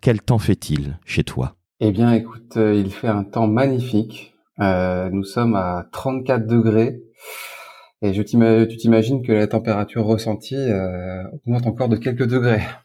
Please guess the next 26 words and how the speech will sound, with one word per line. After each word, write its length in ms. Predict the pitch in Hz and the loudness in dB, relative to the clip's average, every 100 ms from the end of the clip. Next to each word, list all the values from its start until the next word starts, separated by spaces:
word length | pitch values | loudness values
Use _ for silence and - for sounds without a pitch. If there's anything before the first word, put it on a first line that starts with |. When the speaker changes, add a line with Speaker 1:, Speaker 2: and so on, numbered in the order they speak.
| _ | _
Speaker 1:
<laughs> 520 | - - - - - 170 | 0 0 -2 -6 -2 0
J'imagine 760 | 147 - 123 127 117 104 107 | 0 0 0 2 2 2 2
bien. 240 | 101 117 147 - - | 2 2 -2 -12 -8
Alors 160 | 85 92 | 0 0
ici 240 | 101 - | 0 0
à 60 | 101 | 0
Paris, 420 | - 92 98 92 _ - _ | 2 0 0 -4 _ -20 _
il 140 | - 80 | -8 0
doit 120 | 85 | 0
faire 200 | - 92 | 2 -2
à 40 | |
peu 120 | 87 87 | -2 -2
près 180 | 92 | -4
six 200 | - 90 | -4 -6
ou 60 | 87 | -8
sept 220 | - 80 | -6 -4
degrés. 520 | 92 87 92 123 156 - | -2 2 2 4 2 0
Il 120 | 90 | -4
fait 160 | - 92 | 0 0
un 120 | 85 | 2
temps 180 | 92 87 | 2 0
absolument 480 | - 85 80 78 | 2 2 2 2
dégueulasse 460 | 78 78 78 85 98 | 2 2 4 2 0
comme 200 | - 82 | 0 0
à 40 | |
l'habitude. 480 | 73 67 73 165 180 | 2 -2 -2 -2 -2